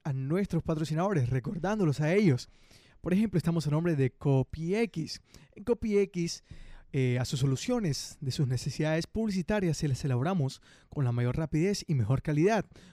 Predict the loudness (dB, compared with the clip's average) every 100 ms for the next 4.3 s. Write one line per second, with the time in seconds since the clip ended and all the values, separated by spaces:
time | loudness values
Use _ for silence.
0 | -2 0 2 0 2 2 0 -2 0 0
1 | 0 -2 -2 -2 -4 -2 2 0 0 -2
2 | -2 -2 -4 _ -20 -16 -4 0 2 2
3 | 0 -2 -4 -6 -20 -8 -6 -2 -2 -2
4 | -2 -4